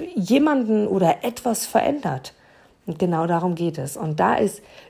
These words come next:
Durchhalten, Dranbleiben, der Glaube an sich, der Glaube an andere einfach, ja, das zündende Rad, wie man so schön sagt. Und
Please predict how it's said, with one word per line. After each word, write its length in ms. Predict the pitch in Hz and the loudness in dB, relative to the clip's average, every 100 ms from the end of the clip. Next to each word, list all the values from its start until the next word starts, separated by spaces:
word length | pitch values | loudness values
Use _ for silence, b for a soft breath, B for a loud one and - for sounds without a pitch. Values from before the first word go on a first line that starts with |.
| _ | _
Durchhalten, 760 | 262 339 - 262 247 240 240 220 | 4 4 2 -2 -2 -2 -4 -4
Dranbleiben, 760 | 202 180 262 247 226 214 214 | -2 0 0 2 2 2 0
der 160 | 180 170 | 2 0
Glaube 440 | 160 170 214 214 | 0 2 2 2
an 200 | - 165 | -2 -2
sich, 340 | 156 277 294 - | -2 -2 -2 -4
der 160 | 208 | -4
Glaube 420 | 202 175 165 185 - | 0 0 0 0 -4
an 140 | 175 | -6
andere 500 | - 185 220 214 214 196 B B B - | -4 -2 -2 -2 -4 -8 B B B -2
einfach, 460 | 170 185 190 175 - - | 0 2 2 0 -2 -8
ja, 120 | 170 - - _ - | -6 -6 -10 _ 2
das 380 | 165 - - b b b b b _ - _ - | 2 2 -8 b b b b b _ -20 _ -12
zündende 640 | - 269 320 311 254 214 | 4 6 6 4 4 4
Rad, 260 | 190 202 - | 4 2 -4
wie 80 | 143 | -4
man 160 | 143 139 | -2 -2
so 100 | 127 | -4
schön 280 | - 131 | -4 -4
sagt. 340 | 127 131 139 - | -4 -6 -8 -6
Und 360 | 214 165 160 | -2 -2 -4